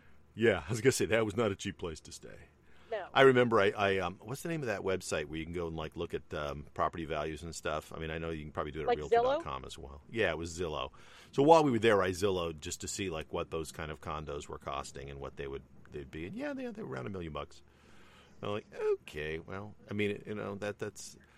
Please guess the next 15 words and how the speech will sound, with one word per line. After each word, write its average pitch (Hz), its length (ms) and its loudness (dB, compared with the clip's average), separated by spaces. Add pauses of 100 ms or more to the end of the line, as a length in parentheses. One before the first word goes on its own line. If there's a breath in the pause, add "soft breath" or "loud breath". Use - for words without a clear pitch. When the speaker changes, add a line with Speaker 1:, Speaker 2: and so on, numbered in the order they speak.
(180 soft breath)
Speaker 1:
it 123 120 2
wasn't 147 280 4
a 107 40 2
large 98 420 2
space. - 520 -10
I 92 80 -4
mean, 87 340 -4
let's 92 180 -6
face 85 300 -2
it, - 140 -10
the, 78 200 -4
it 82 140 -8
was 80 180 -8
a 85 80 -8
two-bedroom, 101 840 2